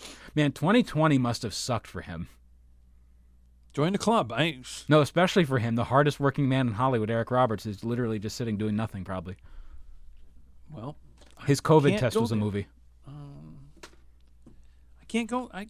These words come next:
Speaker 2: can't even. I mean, where are we going now?
Speaker 1: I don't know. Where are you going? Can you odd?
Speaker 2: Can I what?
Speaker 1: You said, "Can I even?" Can you odd at least?
Speaker 2: Yeah, that w-, that was a trail off type of a thing. So
Speaker 1: Boo.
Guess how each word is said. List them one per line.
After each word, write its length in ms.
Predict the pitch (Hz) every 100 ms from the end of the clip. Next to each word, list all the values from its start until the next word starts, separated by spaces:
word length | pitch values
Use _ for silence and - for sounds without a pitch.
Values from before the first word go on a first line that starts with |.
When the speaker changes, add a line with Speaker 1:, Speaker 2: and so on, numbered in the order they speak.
| -
Speaker 2:
can't 260 | 254 262
even. 400 | 254 247 131 101
I 40 | 143
mean, 300 | 180 170 - -
where 140 | 202
are 60 | 254
we 100 | 233
going 280 | 240 226
now? 200 | 113 98 - -
Speaker 1:
I 80 | 95
don't 120 | 107
know. 120 | 113
Where 160 | 92 95
are 100 | 104
you 80 | 85
going? 200 | 80 80 - - _ - - - - - -
Can 140 | 104
you 100 | 95
odd? 280 | 80 104 151 - - _ - - _ _ _ _ _ - - _ _ - - -
Speaker 2:
Can 160 | - 190
I 80 |
what? 380 | 190 202 277 -
Speaker 1:
You 80 | 110
said, 200 | 107 117
"Can 120 | 110 107
I 100 | 127
even?" 180 | 107
Can 120 | 78 90
you 120 | 82
odd 160 | 82 123
at 100 | 170
least? 360 | 208 247 - - - - -
Speaker 2:
Yeah, 140 | 147 147
that 160 | 143 147
w-, 180 | 151 147
that 100 | 156
was 100 | 151
a 60 |
trail 360 | 147 - 170 165
off 160 | 147 -
type 240 | 135 -
of 120 | 127
a 60 | 123
thing. 360 | - 131 110 -
So 340 | - 120 110 -
Speaker 1:
Boo. 1120 | 95 110 123 127 123 127 123 123 120 113 110